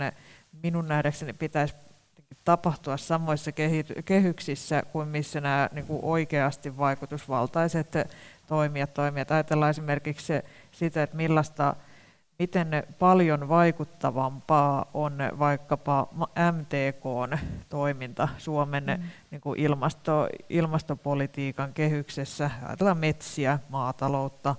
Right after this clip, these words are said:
Speaker 1: mitä tahansa tällaisia kysymyksiä kuin se, että nuoret istuu kadulla ja, niinku, ja yrittää sanoa, että älkää, että älkää pilatko tätä planeettaa. Et silleen se, että, niinku, nämä,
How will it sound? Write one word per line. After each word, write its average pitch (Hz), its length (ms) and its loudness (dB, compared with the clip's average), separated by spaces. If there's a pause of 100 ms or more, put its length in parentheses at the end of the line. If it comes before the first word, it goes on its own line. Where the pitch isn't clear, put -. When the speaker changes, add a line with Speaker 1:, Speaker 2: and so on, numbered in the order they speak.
(360)
Speaker 1:
mitä 143 240 -6
tahansa 147 300 0
tällaisia 151 500 2
kysymyksiä 139 600 -6
kuin 151 100 -4
se, 151 180 2
että 143 380 -2
nuoret 147 460 0
istuu 135 500 -8
kadulla 123 540 0 (560)
ja, 156 100 0
niinku, 139 480 -6
ja 147 160 2
yrittää 143 420 -2
sanoa, 143 260 -6
että - 160 -2
älkää, 139 440 0
että 110 320 -2
älkää 143 480 0 (320)
pilatko 143 460 -2
tätä - 260 -14
planeettaa. 139 520 -4
Et 147 160 0
silleen 165 320 4
se, 165 220 0 (440)
että, 160 160 -2
niinku, 156 180 -4
nämä, 160 320 4